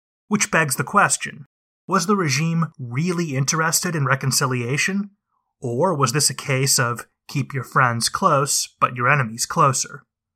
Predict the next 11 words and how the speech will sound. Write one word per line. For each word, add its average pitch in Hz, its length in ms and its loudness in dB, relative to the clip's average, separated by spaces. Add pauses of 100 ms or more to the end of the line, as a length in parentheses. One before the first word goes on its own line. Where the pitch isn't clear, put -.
(1120)
Perhaps 208 400 4
Napoleon 180 580 0
was 156 300 4
ready 143 380 0
to - 120 -4
welcome 139 380 4
the 123 80 -2
émigrés 123 500 0
back 123 260 2
to 135 60 -4
France, 123 720 -2